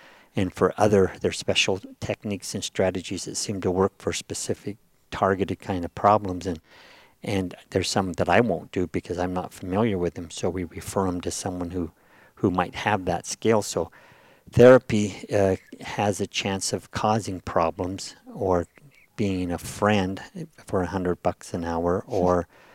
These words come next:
Speaker 1: uh, actually making changes. So remember that the thing I'd put in between the r-, five resources and going to therapy is impressions, because usually if, what I tell clients sometimes,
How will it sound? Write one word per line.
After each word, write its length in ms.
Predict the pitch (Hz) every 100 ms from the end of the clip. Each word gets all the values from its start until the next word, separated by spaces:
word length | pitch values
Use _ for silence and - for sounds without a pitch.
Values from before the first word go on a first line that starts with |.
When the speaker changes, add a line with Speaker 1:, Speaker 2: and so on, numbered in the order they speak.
| _ _
Speaker 1:
uh, 420 | 101 95 90 85 80 - _ _ _ _ _ _ _ - - -
actually 340 | - - 98
making 380 | 92 90 - 80
changes. 520 | - 110 107 101 95
So 200 | - 107 - - - -
remember 360 | 104 107 107
that 320 | 98 92 - -
the 140 | 90
thing 280 | - 113 101
I'd 200 | 98 -
put 160 | 113
in 100 | 104
between 400 | 92 - - 110
the 160 | 90 87 - 104
r-, 80 | -
five 360 | - 113 101 98
resources 600 | 98 98 - 98 - 95
and 120 | 98
going 240 | 90 95 87
to 60 |
therapy 440 | - 107 101 - 92
is 160 | 87
impressions, 800 | - - - 107 - 101 87 - - - - - - -
because 480 | 98 - 95 90 92
usually 680 | 104 127 127 - 95 92 -
if, 260 | 113 -
what 320 | 202 - 110 101
I 140 | 104
tell 380 | - 104 90 - _ -
clients 440 | - 107 98 -
sometimes, 480 | - 95 - 101 90